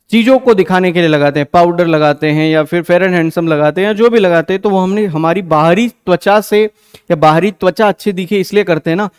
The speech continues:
अंदर तो हमारी त्वचा सबकी सेम ही है ना, वही चमड़ी वही दिखती है, अंदर जैसी दिखती है सब लोगों की। तो भैया इस घन में भी सेम वही था, इसको उठाया और एक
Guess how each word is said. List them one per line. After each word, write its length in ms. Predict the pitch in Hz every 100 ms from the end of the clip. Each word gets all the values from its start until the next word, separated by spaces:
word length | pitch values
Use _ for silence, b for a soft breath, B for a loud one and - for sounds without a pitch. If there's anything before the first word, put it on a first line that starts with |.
| _ _ -
अंदर 280 | 156 175
तो 120 | 196 202
हमारी 280 | 185 196
त्वचा 300 | 202 196 208
सबकी 320 | 202 202 - 214
सेम 220 | 202 214
ही 80 | 220
है 100 | 220
ना, 100 | 226
वही 180 | 190 208
चमड़ी 320 | 185 185 196
वही 180 | 185 196
दिखती 280 | 190 - 208
है, 60 |
अंदर 280 | 175 165 175
जैसी 280 | 165 156 180
दिखती 340 | 156 151 -
है 60 | 180
सब 200 | - 160
लोगों 240 | 160 156 156
की। 180 | 160 151 b b b _
तो 60 | 202
भैया 420 | 180 190 208 233 -
इस 180 | 233 -
घन 360 | 208 175 190 208
में 120 | 202
भी 120 | 220
सेम 260 | 226 202 214
वही 200 | 170 180
था, 160 | 185 196
इसको 240 | 180 208
उठाया 460 | 180 147 151 170 185
और 140 | 196
एक 180 | 202